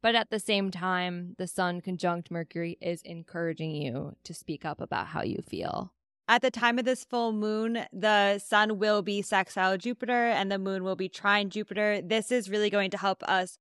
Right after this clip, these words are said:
Speaker 2: relax and ease some of the intense Capricorn energy, helping us to find some time for ourselves to indulge and relax and take a little bit of a break.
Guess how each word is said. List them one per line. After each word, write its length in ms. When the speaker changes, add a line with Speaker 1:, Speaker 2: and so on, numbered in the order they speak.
Speaker 2:
relax 800
and 500
ease 540
some 240
of 140
the 180
intense 440
Capricorn 720
energy, 540
helping 400
us 280
to 600
find 440
some 540
time 260
for 200
ourselves 720
to 200
indulge 680
and 180
relax 680
and 300
take 220
a 60
little 220
bit 120
of 140
a 80
break. 380